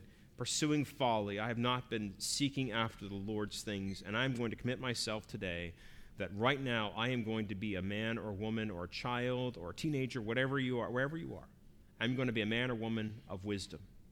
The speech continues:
I'm going to pursue the things of God. I'm going to allow God's word to speak into my life. I'm going to pursue it, listen to it, and I'm going to trust the Lord, have a fear of the Lord."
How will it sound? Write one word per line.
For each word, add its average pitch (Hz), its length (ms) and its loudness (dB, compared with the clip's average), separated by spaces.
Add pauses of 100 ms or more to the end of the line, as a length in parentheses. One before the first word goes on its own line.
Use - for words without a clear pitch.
(640)
I'm 131 80 -2
going 143 120 4
to 139 60 0
pursue 160 360 4
the 143 100 0
things 143 260 2
of 117 100 0
God. 120 320 0 (1080)
I'm 139 80 -6
going 156 180 4
to 156 60 2
allow 151 140 2
God's 147 340 4
word 135 160 4
to 123 60 0
speak 175 260 2
into 139 160 0
my 127 120 6
life. 139 300 6
I'm 147 120 2
going 151 160 8
to 139 40 4
pursue 147 500 6
it, - 80 2 (260)
listen 180 320 6
to 127 160 2
it, 110 40 2
and 107 120 0
I'm 190 140 0
going 143 180 2
to 107 80 -4
trust - 500 -4
the 127 60 -4
Lord, 113 340 0
have 104 160 -4
a 98 60 -6
fear 131 600 0 (500)
of 117 60 -10
the 113 60 0
Lord." 110 420 2